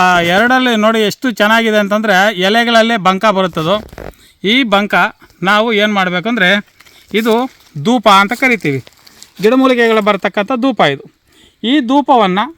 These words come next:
ನಾವು ನಮ್ಮ ಮನೆಗಳಲ್ಲಿ ಯಾವ ಯಾವುದಕ್ಕೆ ಬಳಸ್ಬೋದು ಅಂತಂದರೆ, ಆರ್ಥಿಕ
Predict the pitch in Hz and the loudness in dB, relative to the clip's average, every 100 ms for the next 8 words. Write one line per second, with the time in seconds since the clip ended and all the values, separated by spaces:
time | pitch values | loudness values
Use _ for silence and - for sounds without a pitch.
0 | _ - 190 226 185 208 - 175 233 262 | _ -2 2 2 0 -6 -8 -4 0 0
1 | 254 240 220 185 170 208 - 180 240 269 | 0 0 -2 -2 -4 -8 -10 -6 -4 -4
2 | 247 233 214 202 196 190 175 180 180 180 | -4 -4 -6 -12 -14 -14 -12 -14 -12 -12
3 | 247 247 185 - _ - - - - 160 | -12 -10 -10 -12 _ -20 -20 -20 -6 -2
4 | 262 285 302 | -2 -4 -12